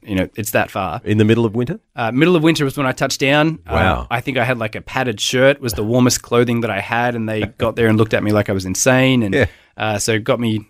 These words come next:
Speaker 1: uh, rugged up and all that sort of stuff. Uh, but they were a Catholic family. And
Speaker 2: Right.
Speaker 1: so they would go along to Mass every Sunday, and I was trying to be respectful of them and living with them and that sort of thing. And so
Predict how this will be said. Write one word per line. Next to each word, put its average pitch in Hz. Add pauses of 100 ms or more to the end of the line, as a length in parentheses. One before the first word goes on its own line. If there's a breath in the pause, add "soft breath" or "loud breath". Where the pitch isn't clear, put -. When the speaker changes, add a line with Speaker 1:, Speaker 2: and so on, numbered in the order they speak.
Speaker 1:
uh, 101
rugged 123
up 117
and 120
all 113
that 110
sort 113
of 104
stuff. - (400 soft breath)
Uh, 113
but 127
they 160
were 202
a 185
Catholic -
family. 87 (240)
And 120
Speaker 2:
Right. 101
Speaker 1:
so 123
they 120
would 120
go 131
along 117
to 117
Mass -
every 117
Sunday, 139
and 101
I 98
was 98
trying -
to 104
be 107
respectful 120
of 113
them 160
and 110
living 127
with 139
them 156
and 117
that 123
sort 135
of 123
thing. 156
And 151
so 117